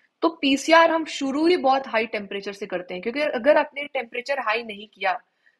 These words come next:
तो आपका जो डीएनए ऐसे पड़ा है, आपको उसको अलग करना है, इसके strands को अलग करना है, ये नहीं होगा, Denaturation ही नहीं होगा, Strands अलग ही नहीं होंगे, हाई temperature नहीं दोगे तो। Which of the following statements wrongly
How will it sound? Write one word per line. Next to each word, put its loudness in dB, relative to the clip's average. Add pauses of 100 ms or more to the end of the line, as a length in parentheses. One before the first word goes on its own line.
(100)
तो 4
आपका 4
जो -4
डीएनए -6
ऐसे -10
पड़ा -2
है, -4
आपको -10
उसको -12
अलग -6
करना -12
है, -18 (140)
इसके -12
strands -6
को -4
अलग -2
करना -8
है, -10
ये -4
नहीं -6
होगा, -2
Denaturation 0
ही 0
नहीं -4
होगा, -10 (640)
Strands 2
अलग 4
ही 0
नहीं -2
होंगे, -10
हाई -2
temperature -8
नहीं -8
दोगे -10
तो। -16 (500)
Which 6
of 2
the 4
following 4
statements -4
wrongly 2